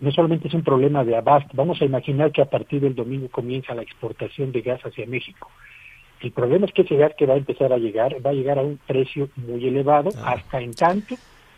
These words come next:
Speaker 1: se
Speaker 2: Sí.
Speaker 1: normalizan las condiciones
Speaker 2: Sí.
Speaker 1: en el mercado
Speaker 2: Ya,
Speaker 1: internacional
Speaker 2: ya hay
Speaker 1: de
Speaker 2: una
Speaker 1: gas,
Speaker 2: factura de veinte mil
Speaker 1: pues,
Speaker 2: millones, ¿no? Ya hay
Speaker 1: En
Speaker 2: una
Speaker 1: efecto.
Speaker 2: factura por ahí de veinte mil millones.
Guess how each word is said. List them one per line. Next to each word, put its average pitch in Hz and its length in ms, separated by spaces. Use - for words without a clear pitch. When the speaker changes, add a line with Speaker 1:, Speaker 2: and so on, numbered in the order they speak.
Speaker 1:
se 160 80
Speaker 2:
Sí. 143 60
Speaker 1:
normalizan 131 600
las 143 140
condiciones 131 580
Speaker 2:
Sí. 139 60
Speaker 1:
en 117 80
el 107 60
mercado 127 300
Speaker 2:
Ya, 127 220
Speaker 1:
internacional 131 220
Speaker 2:
ya 147 100
hay 170 80
Speaker 1:
de 180 60
Speaker 2:
una 170 120
Speaker 1:
gas, - 60
Speaker 2:
factura 160 380
de 143 80
veinte 127 260
mil 135 160
Speaker 1:
pues, 139 140
Speaker 2:
millones, 127 460
¿no? 190 140
Ya 127 140
hay 143 80
Speaker 1:
En 147 60
Speaker 2:
una 143 100
Speaker 1:
efecto. - 160
Speaker 2:
factura 135 300
por 107 120
ahí 120 140
de 131 120
veinte 104 280
mil 117 140
millones. 120 580